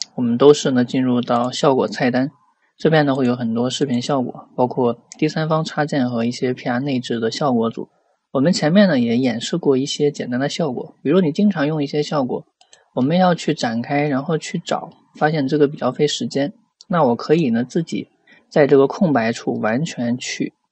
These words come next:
右键自定义一些自己要存储的效果。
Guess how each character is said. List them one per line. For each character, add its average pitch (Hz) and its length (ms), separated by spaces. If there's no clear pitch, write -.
右 147 220
键 123 360
自 - 160
定 135 200
义 131 60
一 123 240
些 123 320
自 135 240
己 139 100
要 123 160
存 131 280
储 - 160
的 123 80
效 120 240
果。 101 200